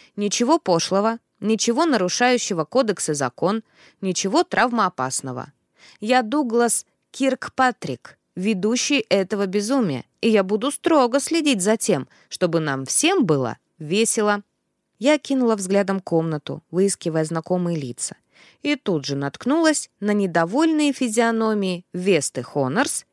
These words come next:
и Хизер Блюр. Третью подружку они где-то потеряли. Но так как помимо этих двух красавиц я увидела несколько однокурсников,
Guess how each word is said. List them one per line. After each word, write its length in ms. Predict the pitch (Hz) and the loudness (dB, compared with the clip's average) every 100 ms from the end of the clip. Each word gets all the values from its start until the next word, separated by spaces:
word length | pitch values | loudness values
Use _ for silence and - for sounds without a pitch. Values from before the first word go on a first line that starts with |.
| _ | _
и 120 | 175 | -6
Хизер 500 | 156 - 330 311 311 | -4 0 0 2 0
Блюр. 500 | 214 180 175 170 165 - _ _ _ _ _ | 0 2 4 2 -2 -12 _ _ _ _ _
Третью 320 | 208 202 185 | -2 -2 -2
подружку 480 | 165 175 247 - 151 | -2 -2 -2 -2 -2
они 140 | 151 | -2
где-то 300 | 156 165 160 | 0 -2 -2
потеряли. 600 | 160 156 156 139 127 - - _ _ - - _ | -4 -2 -2 -2 -4 -8 -16 _ _ -20 -20 _
Но 120 | 247 | -2
так 180 | 262 277 | 0 0
как 140 | 240 - | -4 -2
помимо 400 | 247 247 240 233 | 0 2 0 0
этих 320 | 220 226 220 190 | 0 0 0 0
двух 240 | 208 214 | 0 0
красавиц 600 | 208 208 - 165 135 - | 0 0 0 0 -2 -2
я 100 | 185 | 0
увидела 320 | 190 214 190 | 2 0 0
несколько 480 | 196 202 - 165 - | 0 0 -2 -4 -2
однокурсников, 840 | 165 151 - 302 311 220 180 131 | -4 -4 -4 -4 -4 -6 -6 -6